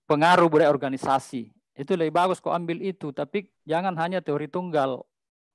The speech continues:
Ya, teorinya Kiso dan Korol di situ. Hanya satu di situ. Minimal tiga di situ teori. Jadi ada dua poin. Pertama,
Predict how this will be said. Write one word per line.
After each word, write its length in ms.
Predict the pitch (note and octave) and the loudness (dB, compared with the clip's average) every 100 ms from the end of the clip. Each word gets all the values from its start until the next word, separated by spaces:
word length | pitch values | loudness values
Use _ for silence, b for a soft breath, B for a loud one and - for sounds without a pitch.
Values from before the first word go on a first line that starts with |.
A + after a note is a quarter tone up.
| _ _ _ _ _ _ | _ _ _ _ _ _
Ya, 200 | - - - _ | -18 -18 -20 _
teorinya 400 | - C3 C#3+ C#3 | -10 -8 -6 -8
Kiso 380 | - D#3+ - C#3+ | -10 -14 -6 -4
dan 240 | C3+ B2+ | -4 -6
Korol 500 | B2+ D3 D3 B2+ A#2+ - | -4 0 0 0 -4 -12
di 80 | A#2+ | -16
situ. 320 | C#3 - B2+ _ _ _ _ - | -16 -14 -18 _ _ _ _ -16
Hanya 280 | A#2 B2 | -12 -12
satu 440 | A#2+ - C3 C3+ C3+ | -10 -4 -4 -4 -10
di 80 | B2 | -10
situ. 320 | D3 - C3+ _ _ _ _ _ _ _ _ _ _ _ | -14 -18 -20 _ _ _ _ _ _ _ _ _ _ _
Minimal 400 | D3 C#3+ D3+ F#3+ - | -8 -4 0 0 0
tiga 260 | G3+ F#3 | -2 0
di 80 | D#3+ | 0
situ 240 | D#3 D#3+ | -2 -6
teori. 480 | D3 D#3 D#3+ C#3+ A#2 | -4 0 -2 -4 -12
Jadi 240 | C#3 C#3+ D3 | -8 -6 -2
ada 240 | F#3 G3 | 0 2
dua 160 | F3 E3 | 2 -2
poin. 400 | - B2 A2+ B2+ E3+ _ _ _ | -2 -4 -4 -8 -14 _ _ _
Pertama, 720 | C3+ - C3 B2 B2+ D#3 | -10 -6 -6 -4 -4 -6